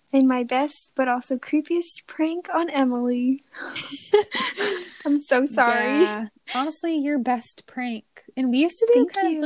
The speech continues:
Speaker 2: like, dumb pranks like
Speaker 1: We
Speaker 2: that
Speaker 1: did
Speaker 2: kind
Speaker 1: do
Speaker 2: of.
Speaker 1: really stupid pranks.
Speaker 2: We should remember some of those
Speaker 1: Okay.
Speaker 2: later on.
Speaker 1: Okay,
Speaker 2: I feel
Speaker 1: yeah.
Speaker 2: like that'd be interesting to
Speaker 1: I
Speaker 2: remember.
Speaker 1: remember one right now,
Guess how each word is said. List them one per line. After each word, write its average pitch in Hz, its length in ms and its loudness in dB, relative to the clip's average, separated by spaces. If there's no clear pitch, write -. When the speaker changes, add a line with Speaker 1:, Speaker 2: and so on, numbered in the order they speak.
Speaker 2:
like, 220 200 -8
dumb 226 360 -8
pranks 202 580 -10
like 196 200 -10
Speaker 1:
We 269 120 2
Speaker 2:
that 285 160 0
Speaker 1:
did 247 160 0
Speaker 2:
kind 202 140 -8
Speaker 1:
do 240 100 -4
Speaker 2:
of. 226 100 -4
Speaker 1:
really 233 220 -4
stupid 240 480 -6
pranks. 233 840 -8
Speaker 2:
We 269 140 4
should 370 380 0
remember 226 880 -2
some 208 100 -8
of 208 180 -8
those 190 680 -2
Speaker 1:
Okay. 269 200 4
Speaker 2:
later 220 300 4
on. 190 520 -6
Speaker 1:
Okay, 262 240 2
Speaker 2:
I 233 40 -6
feel 233 80 0
Speaker 1:
yeah. 226 180 2
Speaker 2:
like 285 120 -2
that'd 214 220 -4
be 214 280 -12
interesting 220 640 -8
to 214 140 -12
Speaker 1:
I 262 160 4
Speaker 2:
remember. 330 260 0
Speaker 1:
remember 311 300 0
one 349 180 -8
right 349 220 -6
now, 254 380 -6